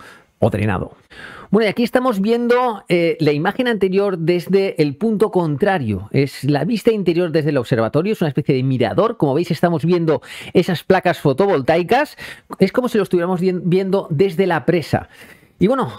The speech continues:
comentaros que estas imágenes, ya os he dicho que son del dos mil diecinueve, son ide-, eh, son imágenes conceptuales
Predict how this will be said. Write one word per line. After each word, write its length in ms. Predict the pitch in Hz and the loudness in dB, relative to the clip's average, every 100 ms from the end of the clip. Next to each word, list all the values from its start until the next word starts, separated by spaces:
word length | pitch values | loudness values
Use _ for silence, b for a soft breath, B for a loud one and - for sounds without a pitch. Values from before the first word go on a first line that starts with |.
| - | 0
comentaros 460 | 170 160 175 240 - | 2 2 0 -2 -2
que 80 | |
estas 240 | 247 247 226 | -2 0 0
imágenes, 500 | 196 196 240 240 190 | 0 0 0 0 0
ya 60 | |
os 80 | 190 | 0
he 40 | 185 | 0
dicho 180 | 190 | 0
que 120 | 156 151 | 0 0
son 180 | 180 | 0
del 160 | 160 147 | 0 0
dos 160 | 135 170 | 0 0
mil 120 | 185 | 0
diecinueve, 440 | 160 - 127 151 | 0 0 0 0
son 160 | 170 156 | 0 0
ide-, 240 | 151 139 | 0 -2
eh, 120 | - 143 | 0 0
son 300 | 175 156 - | 0 -2 0
imágenes 500 | 156 180 - 175 - | 0 0 0 -2 0
conceptuales 920 | 151 127 131 104 131 165 139 185 - | -2 2 0 0 2 2 0 -4 -10